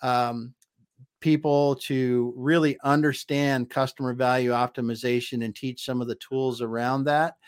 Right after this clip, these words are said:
Uh, and that was started with, with eight, eight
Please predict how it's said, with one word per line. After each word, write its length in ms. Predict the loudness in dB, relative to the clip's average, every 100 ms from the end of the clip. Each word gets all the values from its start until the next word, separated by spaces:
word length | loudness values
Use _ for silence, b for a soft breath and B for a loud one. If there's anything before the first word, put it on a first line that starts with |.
| b b -8
Uh, 320 | -6 -4 -6 -10
and 160 | -6 0
that 240 | 2 0 -2
was 140 | -6
started 340 | 2 4 4 2
with, 280 | -2 -4 _ -6
with 320 | -4 -4 -8 -20 -6
eight, 320 | -2 -2 -2 _ _ -4
eight 380 | 4 6 4